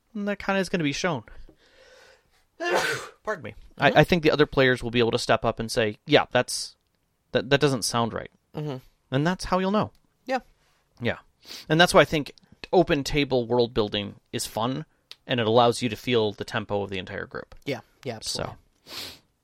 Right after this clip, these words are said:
Speaker 1: All right. Uh, Technolich, they said, uh, "How do you motivate a player who is not interested in world building process? Should it be a requirement that players be an active participant in collaborative world building, or is it okay just to let someone hang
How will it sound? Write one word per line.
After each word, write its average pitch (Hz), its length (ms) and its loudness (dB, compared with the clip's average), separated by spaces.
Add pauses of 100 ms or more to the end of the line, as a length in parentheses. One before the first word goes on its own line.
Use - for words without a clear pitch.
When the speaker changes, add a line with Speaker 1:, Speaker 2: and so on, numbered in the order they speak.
(220)
Speaker 1:
All 127 120 8
right. 92 200 2 (120)
Uh, 110 280 4
Technolich, - 640 0
they 104 180 2 (140)
said, 113 440 -2
uh, 98 260 4 (340)
"How 175 360 6
do 185 120 2
you 196 160 4
motivate 143 480 8
a 170 40 4
player 104 460 2 (180)
who 127 100 2
is 110 120 2
not 120 320 6
interested 139 400 -2
in 117 160 0
world 123 280 8
building 104 280 2
process? - 680 -2 (260)
Should - 220 4
it 156 100 8
be 135 120 4
a 123 60 4
requirement 180 680 4
that - 80 0
players 135 340 2
be 123 100 0
an 110 120 0
active 139 340 0
participant - 580 0
in 117 100 -4
collaborative 113 640 2
world 156 200 8
building, 160 380 4 (260)
or 123 100 4
is 117 100 2
it 113 60 4
okay 180 380 2
just - 180 -4
to 165 80 2
let 143 180 0
someone 123 280 0
hang 123 440 0